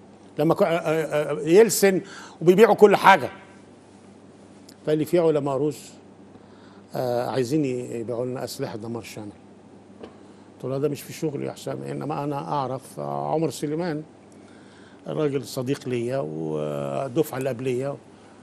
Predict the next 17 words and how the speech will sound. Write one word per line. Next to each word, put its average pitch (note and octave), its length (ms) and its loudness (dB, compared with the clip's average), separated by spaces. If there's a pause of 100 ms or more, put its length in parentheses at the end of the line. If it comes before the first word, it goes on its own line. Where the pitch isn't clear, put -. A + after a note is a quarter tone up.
(300)
وأقول F3+ 520 2
له G3+ 100 4
الموضوع F3+ 380 -4
ده." G#3 140 -12 (1040)
فكلمته، E3+ 720 -2 (140)
قال G3+ 100 -2
لي: G#3 60 0
"نقعد A3 240 0
معاهم D#3+ 320 2
ونفهم D#3 380 0 (320)
القصة." A#2+ 520 -16 (2500)
فاجتمعنا، F#3+ 840 2 (680)
هم C#3 220 -2
كانوا D#3+ 340 0
اتنين C3+ 480 0 (1400)
مساعدين C3+ 560 0
العلماء، A2 720 -8